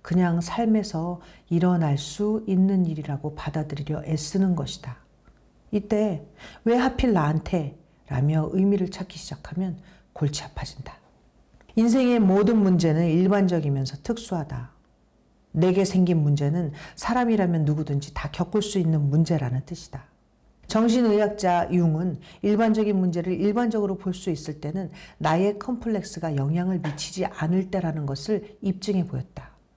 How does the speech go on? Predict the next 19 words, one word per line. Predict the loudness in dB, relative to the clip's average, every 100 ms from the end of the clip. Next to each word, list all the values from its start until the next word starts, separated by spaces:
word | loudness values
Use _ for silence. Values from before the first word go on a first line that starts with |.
| _ _ -2
그는 | 2 4 4 2 0 -10 -4
언어 | 2 4 4 4
연상 | 4 4 2 2
검사를 | 2 0 -2 -2 -4
통해 | -6 -4 -4
사람들이 | -2 0 0 0 -2 -2
자기에게 | -4 -2 0 0 -4
특별한 | -8 -20 _ -2 2 2 2 0 0
의미를 | 2 2 4 2 0
가진 | -2 -6 -6
단어를 | -4 -2 -2 -2
보면 | 0 0 0 -2 -12 -20 -10
거기에 | -2 0 2 2 2
대해 | 2 2 0
연상하는 | -2 -2 -2 -2 -2
것이 | -4 -8 -4
느려진다는 | 0 0 0 -2 -2 -4 -6
사실을 | -10 -10 -10
발견했다. | -6 -6 -6 -8 -12 -20